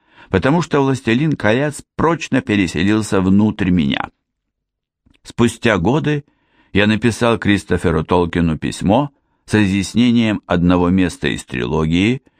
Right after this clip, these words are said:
которое сам он не смог прокомментировать. А потом, к своему превеликому удовольствию,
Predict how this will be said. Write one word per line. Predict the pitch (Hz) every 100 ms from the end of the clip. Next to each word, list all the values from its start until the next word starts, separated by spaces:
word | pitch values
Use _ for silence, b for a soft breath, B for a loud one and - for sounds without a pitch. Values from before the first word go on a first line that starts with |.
| b b
которое | 110 117 208 196 160
сам | - 170
он | 160 147
не | -
смог | - 107 -
прокомментировать. | - 85 90 87 80 - - 58 50 - - _ _ _ _ -
А | 131
потом, | 170 170 240 208 - _
к |
своему | - 135 143 143
превеликому | - 127 131 127 127 - 117 110
удовольствию, | 98 101 113 107 - - 90 -